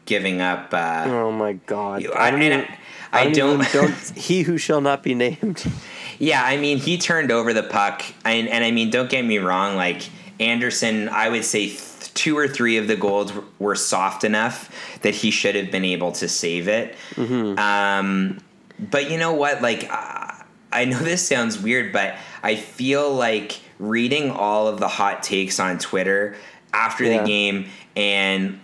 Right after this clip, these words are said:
Speaker 1: like the rest of you, I wake up every morning and spend, well, may-, maybe the rest of you, I don't know, you probably do it, five or ten minutes before I jump in the shower every morning,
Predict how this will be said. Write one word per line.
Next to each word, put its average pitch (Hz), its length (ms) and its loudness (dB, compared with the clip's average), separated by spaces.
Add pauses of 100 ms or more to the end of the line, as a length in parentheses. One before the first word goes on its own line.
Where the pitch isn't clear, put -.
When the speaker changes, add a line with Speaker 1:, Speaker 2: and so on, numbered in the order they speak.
Speaker 1:
like 104 340 -2
the 107 80 0
rest 101 300 0
of 95 100 -2
you, 95 300 2
I 101 160 2
wake 104 240 0
up 98 180 -2
every 98 240 0
morning 92 400 0
and 90 100 -4
spend, 90 680 -2
well, 85 160 -4
may-, 90 220 -6
maybe 90 320 -2
the 80 120 -4
rest 78 260 -2
of 82 180 -4
you, 110 200 2
I 80 80 -6
don't 82 100 -2
know, 76 240 -4
you 107 180 4
probably 95 300 2
do 87 160 0
it, - 180 0 (460)
five 123 300 2
or 127 80 2
ten 120 260 0
minutes 113 300 2
before 110 400 2
I 104 60 0
jump 101 260 -2
in 104 80 -2
the 98 40 -2
shower 98 400 0
every 95 220 -2
morning, 92 480 -2